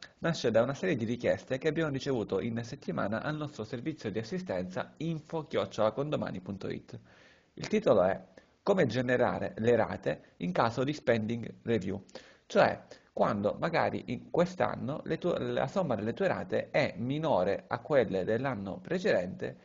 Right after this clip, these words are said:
dato che il preventivo duemilasedici è minore rispetto al preventivo duemilaquindici. E allora ci sono, oh, questo magari può anche derivare dal fatto che, eh, durante il duemilaquindici invece, eh, hai speso meno soldi di quelli preventivati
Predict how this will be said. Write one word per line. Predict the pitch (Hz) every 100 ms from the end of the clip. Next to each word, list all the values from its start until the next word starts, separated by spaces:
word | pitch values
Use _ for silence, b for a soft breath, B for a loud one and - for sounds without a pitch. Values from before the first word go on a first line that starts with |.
| B
dato | - 170 123 131
che | 120 85 - - _ _ _
il | 123 117 - - -
preventivo | 143 143 147 147 143 98
duemilasedici | 98 135 214 - 90 95 - -
è | 170
minore | 185 117 98 110
rispetto | 147 - 92 - 104 -
al | 113 -
preventivo | 139 160 131 101 95
duemilaquindici. | 95 101 98 98 92 - - - B B B B B
E | -
allora | 330 143 107 - - _
ci | - 156
sono, | 160 147
oh, | 139 135 123 - 127 117 117 - -
questo | - 185 123 98
magari | 95 120 160 127
può | 113
anche | 139 123
derivare | 104 170 107 127 131
dal | 107
fatto | - 120 120 117
che, | 110 107 - B B B
eh, | - 80 85 - -
durante | - 50 113 113 127 135
il | 117 101
duemilaquindici | 101 107 117 110 107 - - 78 80 82 101 - 107 110 180 175
invece, | 151 - 117 131 156 151 98 92 80
eh, |
hai | 98 131
speso | - 135 147 123
meno | 135 120
soldi | 117 147 135
di | 110
quelli | 104 92
preventivati | 98 104 117 185 139 107 -